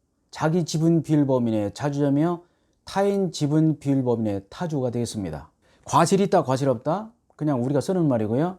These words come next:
다만 무과실 점유는 추정되지 아니한다. 무과실의 점유는 추정되지 아니한다.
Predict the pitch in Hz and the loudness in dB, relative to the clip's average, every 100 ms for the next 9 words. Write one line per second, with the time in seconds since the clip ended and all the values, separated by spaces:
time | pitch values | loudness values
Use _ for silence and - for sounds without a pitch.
0 | - 120 139 143 87 - _ - 104 135 | -8 -4 0 0 -2 -8 _ -14 -4 0
1 | 156 160 143 127 123 113 123 170 180 - | 2 2 0 0 0 0 0 0 -2 -10
2 | _ _ - 175 165 139 113 104 98 101 | _ _ -8 -2 0 0 -2 -4 -6 -6
3 | 101 - - - 98 104 131 127 117 113 | -6 -8 -14 -16 -10 -6 -4 -2 -2 -2
4 | 101 98 101 120 151 151 151 147 123 113 | -4 -4 -2 -2 -2 -4 -4 -2 -2 -4
5 | 101 98 92 87 80 | -4 -6 -6 -8 -10